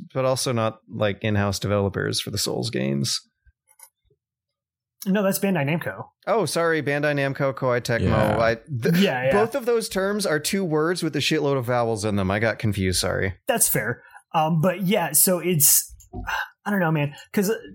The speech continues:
Speaker 2: I love the Warriors games. Like, don't get me wrong. There's,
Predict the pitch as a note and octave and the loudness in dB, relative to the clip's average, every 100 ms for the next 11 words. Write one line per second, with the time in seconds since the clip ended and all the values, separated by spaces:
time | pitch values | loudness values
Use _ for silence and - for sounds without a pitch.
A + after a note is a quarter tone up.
0 | _ _ _ _ _ _ _ - - G3 | _ _ _ _ _ _ _ -4 -2 0
1 | F3 D3+ D#3+ C3 A#2+ C#3 D3+ C#3 D#3 D#3+ | 0 0 0 -2 0 0 2 0 0 0
2 | D3 B2+ C3+ D3 D3 B2 A#2+ A2 A#2+ D#3+ | 0 0 0 0 0 -2 -2 -2 -4 -2
3 | E3 D3+ | 0 0